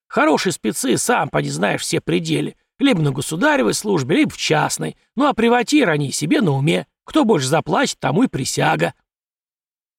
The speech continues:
«А если чудить начнут, как с этими купчиками?» «У меня они забалуют», — отрезал Вахромеев. «Ладно», —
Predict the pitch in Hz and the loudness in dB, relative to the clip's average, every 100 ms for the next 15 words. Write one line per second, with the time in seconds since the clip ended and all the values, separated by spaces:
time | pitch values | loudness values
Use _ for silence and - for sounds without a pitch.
0 | _ 151 143 - 131 - 139 135 - 156 | _ -4 -4 -4 -6 -6 -4 -6 -6 -6
1 | 139 - 147 156 - 147 156 147 165 147 | -6 -8 -8 -8 -6 -8 -8 -4 -6 -6
2 | - 156 147 - _ _ _ _ 165 165 | -8 -8 -10 -14 _ _ _ _ -2 0
3 | 175 165 160 156 160 175 185 196 170 - | 2 0 -2 -2 0 2 4 4 4 2
4 | - _ _ - 139 135 135 127 127 - | -4 _ _ -10 -6 -4 -4 -4 -8 -4
5 | 147 147 135 - _ _ _ _ _ _ | -2 -2 -4 -10 _ _ _ _ _ _
6 | _ _ 143 208 262 214 175 | _ _ -2 0 0 -2 -8